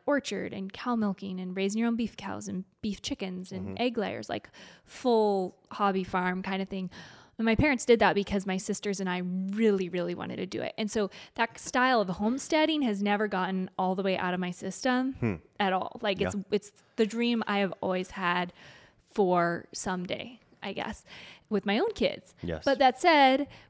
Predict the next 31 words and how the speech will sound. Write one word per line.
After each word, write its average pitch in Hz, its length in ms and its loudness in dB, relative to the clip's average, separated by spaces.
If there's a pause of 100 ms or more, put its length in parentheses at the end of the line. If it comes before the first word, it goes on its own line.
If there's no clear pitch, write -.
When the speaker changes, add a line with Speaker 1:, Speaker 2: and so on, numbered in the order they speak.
Speaker 1:
when 254 340 2
you're 247 140 2
just, 240 220 -2
like, 220 200 4
hauling 226 400 4
a 214 80 4
lot 208 200 4
of 190 100 2
babies 220 380 2
around 190 280 0
all 175 80 0
the 185 80 0
time, 185 260 -2
it's 190 160 -8
really 214 340 2
hard 190 240 0
to 185 60 0
picture, 202 360 -4
like, 180 200 0
going 190 240 0
out 180 160 -2
to 208 80 -4
milk 185 200 -2
a 180 60 -4
cow 202 260 2
twice 190 320 0
a 190 60 -4
day 185 300 4
when 185 180 0
you, 185 140 0
like, 180 400 -4